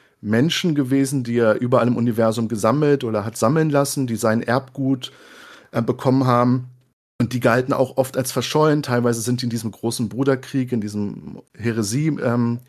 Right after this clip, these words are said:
Krieg gestorben, wie gesagt, verschollen. Und da haben sie jetzt nach und nach sowohl loyale Primarchen als auch, ja, Verräter-Primarchen gebracht als Miniaturen, um die Geschichte ein bisschen voranzutreiben. Und das sind natürlich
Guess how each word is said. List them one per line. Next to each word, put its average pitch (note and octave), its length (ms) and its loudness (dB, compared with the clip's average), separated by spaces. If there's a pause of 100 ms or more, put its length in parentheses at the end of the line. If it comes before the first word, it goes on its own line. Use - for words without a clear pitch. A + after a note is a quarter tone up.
(120)
Krieg C#3 380 -2 (460)
gestorben, D3 760 2 (240)
wie A2+ 100 -6
gesagt, A2 320 0
verschollen. C3+ 500 4
Und A2+ 220 0
da A2+ 120 4
haben B2 140 2
sie A#2+ 100 0
jetzt A2+ 200 0
nach B2 260 2
und A#2 120 0
nach A#2 260 4
sowohl A2+ 500 0 (400)
loyale A2 500 4
Primarchen B2+ 720 0
als G#2+ 220 -4
auch, G#2+ 320 -4 (440)
ja, G2 120 0
Verräter-Primarchen B2 1200 0
gebracht A2 440 -4
als A2+ 200 -4
Miniaturen, B2 800 0 (220)
um B2+ 140 -2
die B2 100 0
Geschichte B2 400 -2
ein A#2 40 -2
bisschen A#2 200 -4
voranzutreiben. G#2+ 960 -2 (640)
Und A2 140 -2
das A2 140 -2
sind A2 120 0
natürlich A2 500 0